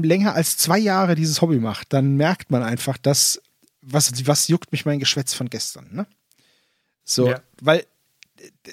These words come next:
Speaker 1: das wird schon alles wiederkommen, wie jeder Trend wird sich auch das wiederholen und bestimmt sind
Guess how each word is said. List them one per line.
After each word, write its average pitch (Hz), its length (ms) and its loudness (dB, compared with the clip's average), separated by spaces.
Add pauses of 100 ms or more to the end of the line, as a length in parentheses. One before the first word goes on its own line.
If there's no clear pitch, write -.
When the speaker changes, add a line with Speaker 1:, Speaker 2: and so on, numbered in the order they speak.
(100)
Speaker 1:
das 190 240 2
wird 208 200 2
schon 226 140 2
alles 208 380 0
wiederkommen, 175 480 2
wie 143 80 0
jeder 180 400 -2
Trend 165 560 -2 (580)
wird 147 300 0
sich - 180 -2
auch 160 120 -2
das - 260 0
wiederholen 131 480 0
und 151 240 -2
bestimmt 196 480 2
sind 175 440 0